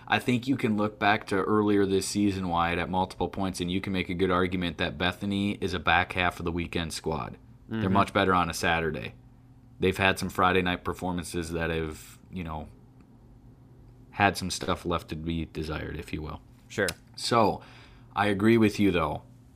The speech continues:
Speaker 1: Crown needs a win in the worst way. It's a must win. They're sitting at four and six, Bethany at five and five.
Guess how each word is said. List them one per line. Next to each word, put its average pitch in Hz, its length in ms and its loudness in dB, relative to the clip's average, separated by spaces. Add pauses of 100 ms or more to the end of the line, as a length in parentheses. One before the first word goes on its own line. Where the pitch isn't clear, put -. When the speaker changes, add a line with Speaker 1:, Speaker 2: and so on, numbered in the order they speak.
(340)
Speaker 1:
Crown 104 640 2
needs 98 380 2
a 101 40 4
win 98 200 2
in 98 80 0
the 92 60 0
worst 95 400 2
way. 90 320 4
It's 92 260 -2
a 101 40 -2
must 92 340 0
win. 90 440 -2
They're 87 160 0
sitting 92 340 0
at 90 140 -2
four 98 240 0
and 85 100 -4
six, - 260 -4
Bethany 90 500 0
at 85 160 0
five 87 300 2
and 85 100 -8
five. 90 500 4